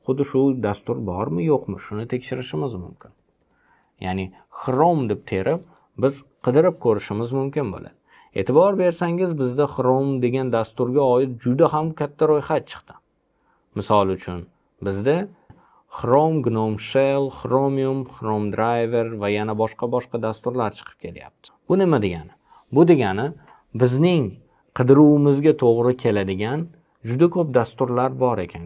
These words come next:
juda ko'p kutubxonalar bor ekan. Yoki misol uchun, keling, biz Clementine degan dasturni o'rnatishga harakat qilamiz. Clementine dasturi bizda musiqiy dastur hisoblanib, istalgan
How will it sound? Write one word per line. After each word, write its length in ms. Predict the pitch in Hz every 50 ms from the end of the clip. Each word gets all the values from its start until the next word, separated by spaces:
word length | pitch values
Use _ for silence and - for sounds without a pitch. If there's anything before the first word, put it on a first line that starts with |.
| 87 92
juda 180 | 98 101 107 110 -
ko'p 140 | 113 107 - -
kutubxonalar 600 | - - - _ - 139 143 143 147 143 123 104 92 90
bor 120 | 87 87 - -
ekan. 180 | _ - _ _ _ _ _ _ _ _ _ -
Yoki 300 | 101 107 107 104 - 143
misol 360 | 143 143 135 - 147 143 143 147
uchun, 240 | 143 143 165 165 165
keling, 440 | 165 - 110 98 104 120 139 147 139
biz 200 | 143 151 151 151 - - - _ _ _ -
Clementine 720 | - 107 95 101 104 104 101 101 - - 127 117 101 92 90
degan 280 | 82 - - 90 87
dasturni 440 | 92 95 - - - - 90 90 90 85 87
o'rnatishga 420 | 87 87 85 82 - - - 104 98
harakat 260 | 90 90 - 87 85 - -
qilamiz. 300 | 110 120 165 214 214 - _ _ _ _ _ _ _ _ _ _ _ _ _ _ _ -
Clementine 580 | - 160 180 196 196 190 180 - 165 139 117 104
dasturi 460 | 101 101 - - - 135 - 196 220 165
bizda 220 | 131 110 117 110
musiqiy 460 | 101 107 113 - - 127 117 - 139 127
dastur 320 | 113 104 104 - - 101 - -
hisoblanib, 520 | - - 92 - 95 95 104 139 190 214 214 - - - _ _ -
istalgan 400 | - - - 117 139 165 185 196